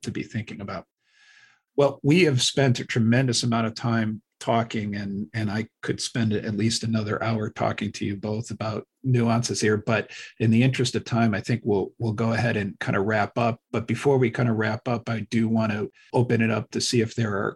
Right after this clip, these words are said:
additional issues or facets of, of these outpatient therapeutics that we didn't really kind of get to. And, and maybe I'll start with you, Doctor Pogue, first, and then give Doctor Mahoney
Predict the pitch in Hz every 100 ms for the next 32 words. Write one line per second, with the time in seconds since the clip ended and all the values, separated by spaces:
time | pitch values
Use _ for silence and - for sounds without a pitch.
0 | _ 120 110 120 - 143 120 117 107 -
1 | _ _ _ 131 123 - 117 113 110 110
2 | - - - 123 107 107 107 - - 131
3 | 117 120 123 - - 110 110 - 113 110
4 | 104 - 107 110 127 - 104 - 107 -
5 | - 113 101 - 101 104 113 113 101 107
6 | 104 104 127 104 98 104 - 113 107 101
7 | 101 - 113 107 117 113 104 - 120 110
8 | 104 117 120 113 - _ 117 113 110 123
9 | 110 104 - 120 113 117 113 113 107 113
10 | 110 107 - 120 - 113 107 120 113